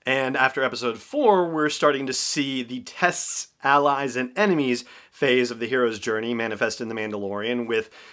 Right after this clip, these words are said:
the Klatooinian raiders and dealing with the A T S T and the allies in Cara Dune, and also the villagers that he helps out, similar to Luke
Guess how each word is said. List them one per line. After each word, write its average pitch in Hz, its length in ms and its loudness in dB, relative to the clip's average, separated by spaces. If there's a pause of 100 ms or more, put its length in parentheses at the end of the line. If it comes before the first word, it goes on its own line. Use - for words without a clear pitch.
(120)
the 110 420 -6
Klatooinian 131 640 0
raiders 147 500 2
and 113 160 -6
dealing 127 300 -2
with 120 160 -4
the 107 160 -10
A 107 80 -8
T 101 220 -8
S 175 220 0
T 170 320 -6 (340)
and 120 380 2
the 110 120 -6
allies 135 640 4
in 120 340 -4
Cara 139 340 4
Dune, 190 540 4 (100)
and 123 380 0
also 123 260 -2
the 110 80 -6
villagers 190 680 4
that 160 220 0
he 160 120 -4
helps 156 340 -2
out, 156 280 4 (260)
similar 185 380 6
to 147 300 4
Luke 139 460 2